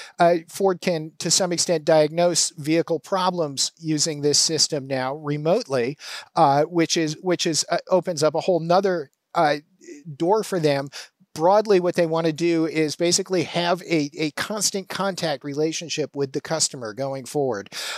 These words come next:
Uh, they're gonna have a million of these vehicles with this new architecture on the road by the end of this year, thirty-three million by twenty twenty-eight. Uh, and this opens,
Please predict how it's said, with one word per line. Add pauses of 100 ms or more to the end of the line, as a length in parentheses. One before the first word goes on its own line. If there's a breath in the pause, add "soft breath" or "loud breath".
Uh,
they're
gonna
have
a
million
of
these
vehicles
with
this
new
architecture
on
the
road
by
the
end
of
this
year, (280 loud breath)
thirty-three
million
by
twenty
twenty-eight. (400 loud breath)
Uh, (520)
and
this
opens,